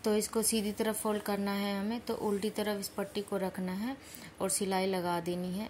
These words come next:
आधा इंच का margin लेके सिलाई लगानी है ये हमें और यहाँ पे इस तरह से सिलाई लगा देनी है सारे में। सिलाई लग चुकी है हमारी।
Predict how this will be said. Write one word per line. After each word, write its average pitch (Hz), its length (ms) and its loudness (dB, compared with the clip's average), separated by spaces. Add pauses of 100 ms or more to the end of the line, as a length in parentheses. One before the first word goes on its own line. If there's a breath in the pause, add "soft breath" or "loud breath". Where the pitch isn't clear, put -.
आधा 190 280 0
इंच 190 260 -2
का 190 180 -2
margin 185 400 0
लेके 185 400 -2 (320 loud breath)
सिलाई 196 360 2
लगानी 185 500 0
है 185 140 0
ये 185 120 0
हमें 196 380 -2 (520 loud breath)
और 196 100 -2
यहाँ 185 340 -2
पे 185 200 -2
इस - 280 -6
तरह 185 220 0
से 190 160 -2
सिलाई 180 340 0
लगा 175 300 -2
देनी 175 300 -4
है 185 160 -2
सारे 180 400 2
में। 240 240 -2 (3750)
सिलाई 185 360 2
लग 185 220 2
चुकी 190 360 -2
है 185 100 0
हमारी। 185 400 -4